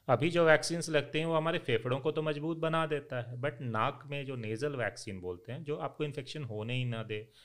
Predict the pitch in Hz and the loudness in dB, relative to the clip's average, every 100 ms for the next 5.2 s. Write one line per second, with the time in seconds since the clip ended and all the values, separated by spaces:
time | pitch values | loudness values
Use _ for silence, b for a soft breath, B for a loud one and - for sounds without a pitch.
0 | b 120 120 120 113 117 123 110 139 135 | b 2 2 4 2 0 -4 -6 -4 -6
1 | 143 160 _ _ _ 107 101 143 - 127 | -8 -12 _ _ _ -8 -2 -2 0 -2
2 | 127 123 110 - - 110 - 113 104 95 | 0 -2 -4 -4 -10 -10 -8 -6 -2 -2
3 | 98 127 104 92 90 87 143 190 B B | -2 -6 -6 -8 -12 -12 -12 -12 B B
4 | B - 127 156 139 131 104 95 - 85 | B 2 4 4 2 -2 -4 -6 -6 -10
5 | - 98 | -10 -20